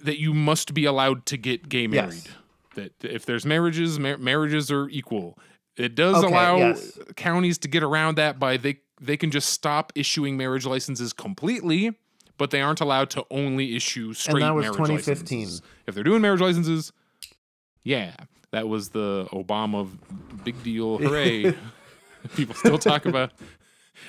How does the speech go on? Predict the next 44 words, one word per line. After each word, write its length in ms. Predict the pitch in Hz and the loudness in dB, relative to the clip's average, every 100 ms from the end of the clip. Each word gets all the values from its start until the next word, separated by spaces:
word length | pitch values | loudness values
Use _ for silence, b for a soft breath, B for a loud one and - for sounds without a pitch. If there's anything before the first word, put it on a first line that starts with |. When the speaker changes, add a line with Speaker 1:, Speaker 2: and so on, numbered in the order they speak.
| - | -8
Speaker 1:
people 260 | 156 156 151 | -4 0 0
in 60 | |
the 60 | 143 | 0
rainbow 340 | 143 147 147 | 0 0 0
community 400 | 143 143 131 113 104 | 0 0 0 0 -2
still 200 | - 139 | -2 -2
point 200 | 143 120 | -2 -2
to 60 | |
this 160 | 104 95 | -4 -4
as 80 | 101 | -6
like, 180 | 98 170 | -6 -4
"Wow, 220 | 185 135 | -4 -4
they 100 | 143 | -2
did 200 | 165 139 | -2 -2
this 200 | 220 - | -2 -2
for 220 | - 98 | -10 -14
us, 260 | - - - B B | -14 -18 -18 B B
and 60 | 104 | -16
it's 100 | 95 - _ | -16 -18 _
gonna 200 | 165 170 | -6 -4
go 200 | 175 185 | -2 -2
away 300 | 196 202 233 | -2 0 -2
again," 320 | 147 117 113 | -2 -6 -10
'cause 140 | - 120 | -12 -12
they 80 | 117 | -8
didn't 220 | 156 170 | -6 -6
actually 420 | 139 147 - 156 | -6 -4 -2 -2
do 300 | 131 202 190 | -2 0 0
it. 140 | 95 - B B - | -2 -6 B B -6
They 100 | 127 | -6
just 200 | 131 - | -6 -8
<laughs> 80 | - | -4
got, 120 | 175 - - | -4 -6 -2
like, 180 | 180 143 | -2 0
this 140 | 147 139 | -4 -4
one 280 | 127 170 | 0 2
decision 380 | 170 - 208 151 | 2 0 0 0
happen. 180 | 113 104 b b b b b b - | -2 -2 b b b b b b -4
So 280 | 180 175 - | 0 0 0
the 120 | 165 | 0
Respect 280 | 175 185 208 | 0 0 0
for 80 | 185 | 0
Marriage 300 | 220 196 139 | 2 2 2
Act 260 | 131 131 | 0 -2